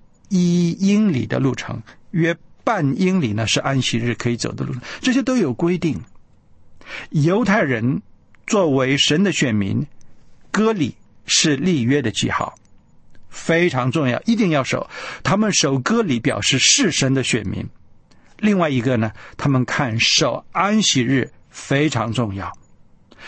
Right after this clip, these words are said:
重要到什么地步呢？把生命都摆上了，也就是安息日的遵守跟生命同样重要。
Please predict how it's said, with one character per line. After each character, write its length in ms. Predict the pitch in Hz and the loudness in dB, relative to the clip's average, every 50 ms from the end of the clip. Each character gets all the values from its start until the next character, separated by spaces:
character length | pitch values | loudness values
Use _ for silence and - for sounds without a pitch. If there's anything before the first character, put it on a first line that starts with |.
| - - | -10 -4
重 180 | - 254 247 240 | -2 0 2 2
要 140 | 233 220 185 | 2 2 2
到 100 | 190 180 | 2 0
什 160 | - - 156 | 0 0 0
么 80 | 175 | 0
地 200 | 185 - 220 175 | 0 2 2 0
步 160 | 123 107 120 113 | 2 2 0 0
呢？ 180 | 101 95 87 - - - - - - - - - - - - - - | 0 -2 -6 -10 -16 -20 -20 -20 -20 -20 -20 -20 -20 -20 -20 -12 -8
把 160 | - - - - | -6 -6 -4 -4
生 400 | - - - - - - 311 294 | -4 -2 0 2 2 2 2 2
命 340 | 254 220 202 180 170 160 190 - - - - | 2 2 2 0 0 -2 -4 -8 -14 -12 -6
都 160 | - 147 127 | -2 -2 -2
摆 260 | - - - 135 - | -2 -4 -6 -6 -6
上 240 | - - - 85 80 | -6 -6 -6 -6 -6
了， 120 | 87 - - - - - - - _ _ - - - - - | -8 -12 -16 -20 -20 -20 -20 -20 _ _ -20 -20 -20 -10 -4
也 100 | - 165 | -2 -2
就 100 | 160 147 | 0 0
是 160 | 175 - 160 127 - - - - - - - - | 0 0 0 -2 -4 -10 -20 -20 -20 -20 -20 -10
安 400 | - - 208 226 233 247 247 247 | -4 0 0 2 2 2 2 2
息 200 | 226 - - 185 | 2 2 2 0
日 380 | 185 185 - 170 226 220 180 139 | 0 0 0 0 2 2 2 2
的 160 | 120 135 127 | 0 -2 -4
遵 400 | - - - 208 214 214 226 226 | -4 -2 0 2 2 4 4 2
守 440 | 185 - - 143 - - - - - _ - - - - - - - | 2 2 0 0 -2 -2 -4 -12 -20 _ -20 -20 -20 -20 -18 -8 -4
跟 300 | - 156 143 127 127 120 | 0 0 2 2 2 2
生 420 | - - - - - 220 220 220 | 2 2 2 2 2 2 2 2
命 600 | 220 220 226 226 226 226 226 233 247 196 139 117 - - - - - - - - | 2 2 2 2 2 2 4 4 2 2 0 -2 -4 -10 -20 -20 -20 -20 -18 -8
同 200 | - - 120 131 | -4 0 0 2
样 180 | 143 127 107 | 2 0 -2
重 220 | 101 - 113 101 104 | -2 -2 -2 -2 -2
要。 180 | 104 98 101 | -4 -6 -8